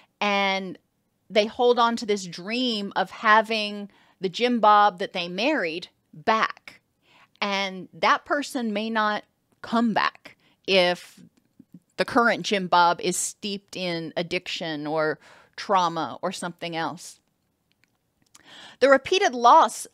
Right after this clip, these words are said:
of the original dysfunctional other is another thing to grieve. Most people who are codependent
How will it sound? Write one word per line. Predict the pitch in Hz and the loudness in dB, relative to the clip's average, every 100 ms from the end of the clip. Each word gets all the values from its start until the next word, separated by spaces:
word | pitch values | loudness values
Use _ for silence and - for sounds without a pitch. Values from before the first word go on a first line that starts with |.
| - | -4
of | 233 247 | -4 -2
the | 262 | -8
original | 220 214 285 339 269 202 | -6 -6 -6 -2 -2 -2
dysfunctional | 180 196 - 226 214 - 202 - | -2 -6 -2 -2 -2 -8 -6 -4
other | 196 170 151 - | -4 -2 -4 -4
is | 214 | -8
another | 214 220 254 | -2 -2 -2
thing | 240 247 233 | -6 -8 -10
to | 208 | -10
grieve. | 175 175 226 175 - _ _ _ _ _ | -10 -8 -8 -10 -16 _ _ _ _ _
Most | 208 240 392 440 - - | -2 2 2 0 -12 -6
people | 262 - 165 - _ _ _ _ _ _ - | -6 -4 -6 -6 _ _ _ _ _ _ -6
who | 277 254 247 233 | -4 -2 -4 2
are | 214 220 | 4 4
codependent | - 240 269 - 190 170 226 | 2 -2 -2 -4 -4 -2 -4